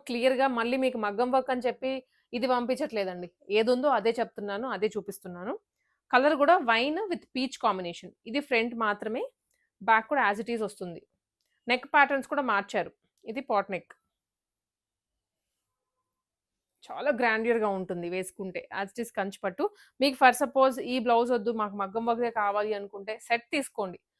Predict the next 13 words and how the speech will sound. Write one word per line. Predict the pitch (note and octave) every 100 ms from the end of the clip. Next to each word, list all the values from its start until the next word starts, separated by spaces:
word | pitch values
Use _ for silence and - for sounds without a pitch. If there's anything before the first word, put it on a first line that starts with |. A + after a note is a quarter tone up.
| _ _ -
దుప్పట్టా | G#3+ C4 C4 C4+
వస్తది, | B3+ - B3+ A4+ - _ _ _ _ -
లెహెంగా | G#3+ B3+ B3+ A#3+
వస్తది, | A3 A#3 A3+ A4
బ్లౌజ్ | C4+ A3 G#3+ -
కూడా | A3+
వస్తది. | G#3 G#3+ D#4
బ్లౌజ్ | A3 A3+ C4
మీరు | C4 A3+
వేరే | G#3 G#3+
దాంతోనే | G#3+ G#3+ A3 B3+
రీప్లేస్ | G#3+ F3+ F3
చేసుకోవచ్చు. | E3+ E3+ - - -